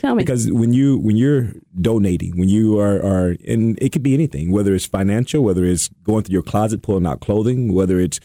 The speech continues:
Speaker 1: Mm-hmm.
Speaker 2: um, looking at food that you have in your cabinet and recognizing there is someone that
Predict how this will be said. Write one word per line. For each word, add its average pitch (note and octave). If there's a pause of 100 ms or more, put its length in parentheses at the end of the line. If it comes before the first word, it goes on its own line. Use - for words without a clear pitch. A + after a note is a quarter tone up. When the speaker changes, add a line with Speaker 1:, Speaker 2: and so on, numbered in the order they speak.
(100)
Speaker 1:
Mm-hmm. D#3+
Speaker 2:
um, F2
looking G#2
at G2 (640)
food C3+
that -
you G#2
have G2+
in G#2+
your G#2+
cabinet G#2
and F#2
recognizing F#2 (240)
there -
is -
someone F2+ (300)
that G2